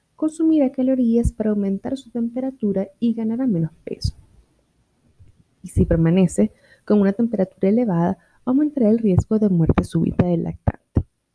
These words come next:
Tres, alimentación. La mejor manera de alimentar a los bebés en general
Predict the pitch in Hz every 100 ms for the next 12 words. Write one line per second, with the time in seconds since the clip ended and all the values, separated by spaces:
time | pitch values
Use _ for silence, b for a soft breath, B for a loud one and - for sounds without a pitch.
0 | _ _ _ - - - - - _ _
1 | _ _ - 196 180 160 151 135 - _
2 | _ _ _ _ - 254 262 285 359 311
3 | 311 320 240 190 - 180 202 - 247 196
4 | 175 - 175 175 220 185 170